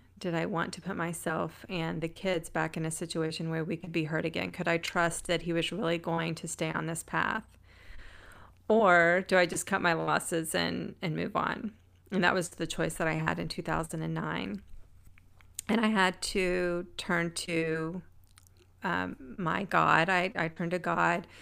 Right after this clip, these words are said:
I turned to Jesus. I did a lot of praying. I had prayer partners. And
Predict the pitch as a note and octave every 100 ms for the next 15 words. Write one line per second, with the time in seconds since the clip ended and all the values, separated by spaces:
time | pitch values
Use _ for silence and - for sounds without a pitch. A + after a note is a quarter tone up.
0 | - F3 E3+ F#3 F3+ E3+ F3 E3+ E3+ E3
1 | E3 - F#3 E3 E3 F3 E3+ E3 F3+ -
2 | F3 E3 E3+ E3+ D#3 E3+ E3 - E3 E3+
3 | E3+ - F3+ F#3+ G3+ - - - - -
4 | - - - F#3 F3+ F3 F3 F#3 F#3+ F#3+
5 | G3+